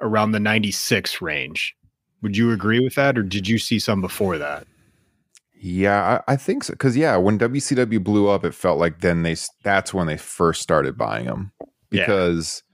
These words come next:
Speaker 2: we were, like, on opposite ends of town, but, like, similar chain movie rental places. And we've talked about this on the pod before,
Speaker 1: Mm-hmm.
Speaker 2: but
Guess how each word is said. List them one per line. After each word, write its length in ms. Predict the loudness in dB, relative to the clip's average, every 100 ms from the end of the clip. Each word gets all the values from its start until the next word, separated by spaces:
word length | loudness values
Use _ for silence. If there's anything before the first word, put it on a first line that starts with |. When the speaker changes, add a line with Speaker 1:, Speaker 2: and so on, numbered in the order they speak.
| _ _ _ _ _ -2
Speaker 2:
we 160 | 0
were, 100 | 2
like, 160 | 2 2
on 80 | 2
opposite 420 | 2 0 0 2
ends 160 | 2 2
of 100 | 0
town, 460 | 0 2 2 2
but, 120 | 2 4
like, 280 | 2 2
similar 640 | -4 -2 0 4 4 4 0
chain 540 | -4 0 2 2 0
movie 380 | 2 0 2 0
rental 280 | 2 0 -2
places. 420 | 2 2 2 -4
And 120 | 0
we've 120 | 0 2
talked 220 | 0 2
about 160 | 0
this 180 | 0 -4
on 60 | -6
the 80 | -2
pod 260 | -2 -2
before, 340 | -4 -2 0 2
Speaker 1:
Mm-hmm. 60 |
Speaker 2:
but 200 | 2 0